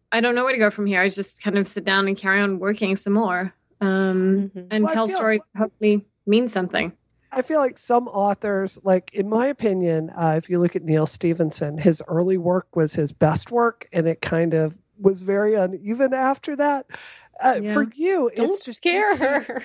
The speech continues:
Speaker 3: No, no, no, but it's the
Speaker 1: <laughs>
Speaker 3: opposite.
Speaker 1: Thank you.
Speaker 3: Like, as much as I love Shining Girls, I love this book way more, and I didn't think that would be possible. So,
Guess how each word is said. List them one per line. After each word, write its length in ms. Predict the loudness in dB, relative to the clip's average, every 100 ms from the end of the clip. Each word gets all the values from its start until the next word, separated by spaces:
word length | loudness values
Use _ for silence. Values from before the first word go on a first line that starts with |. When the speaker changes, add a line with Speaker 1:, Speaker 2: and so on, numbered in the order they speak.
| -14 -20 _ -6
Speaker 3:
No, 200 | 0 0
no, 160 | 0 0
no, 160 | 0 -2
but 120 | -2
it's 220 | -2 0
the 120 | -2 0
Speaker 1:
<laughs> 40 |
Speaker 3:
opposite. 640 | -2 0 -2 0 0 -2 -4
Speaker 1:
Thank 160 | -8 -6
you. 120 | 0
Speaker 3:
Like, 240 | 0 0 -2
as 180 | -4
much 300 | 0 0 0
as 120 | -2 -2
I 100 | 0
love 280 | 0 -2
Shining 460 | -2 0 0 0 -2
Girls, 400 | 0 2 0 -2 -4 2
I 80 |
love 520 | 2 0 0 0 -2 0
this 220 | 0 2
book 420 | 0 0 0 -8 -20 -10
way 300 | -2 0 0
more, 540 | 0 -2 0 0 -4 -8 0
and 180 | 0 0
I 100 | -2
didn't 420 | 0 2 2 0 -2
think 200 | 0 2
that 180 | 0 0
would 160 | -2
be 120 | 0
possible. 720 | 0 0 0 0 -2 -4 -6 -8
So, 300 | 0 0